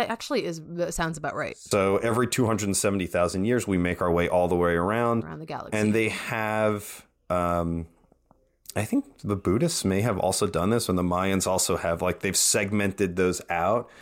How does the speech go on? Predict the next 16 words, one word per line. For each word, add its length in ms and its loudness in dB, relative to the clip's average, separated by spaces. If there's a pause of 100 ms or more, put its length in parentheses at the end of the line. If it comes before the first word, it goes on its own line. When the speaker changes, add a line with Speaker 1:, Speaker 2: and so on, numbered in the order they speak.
Speaker 2:
And 80 2
even 180 4
some 300 2
Native, 340 2
Native 320 2
American 480 0
cultures 380 -2
that 140 4
I've 120 2
read 160 2
about, 320 2
they've 140 0
said 300 0
it, 200 -4
segmented 1040 -2
that 300 -2